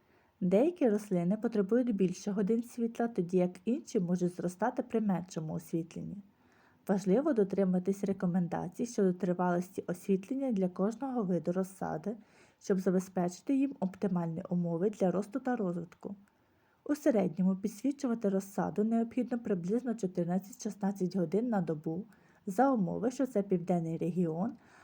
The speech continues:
а культура стоїть на підвіконні. У такому разі підсвічування можна включати як вранці, так і ввечері.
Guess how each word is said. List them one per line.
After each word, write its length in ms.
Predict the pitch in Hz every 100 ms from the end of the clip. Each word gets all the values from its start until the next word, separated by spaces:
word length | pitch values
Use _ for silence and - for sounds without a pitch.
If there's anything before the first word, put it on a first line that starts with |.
| -
а 100 | 202
культура 460 | 202 180 180 269 381
стоїть 400 | - 190 208 233
на 100 | 240
підвіконні. 760 | 240 196 220 226 160 151 165 - _ _ _ - - -
У 100 | 196
такому 440 | 202 202 392 269
разі 340 | 170 180 190 233
підсвічування 800 | 220 - - 269 - 320 294 240
можна 280 | 233 240 233
включати 540 | - 220 - 180 190
як 260 | 226 285 -
вранці, 480 | 190 175 214 349
так 340 | 370 240 247 254
і 60 |
ввечері. 500 | 220 156 - - -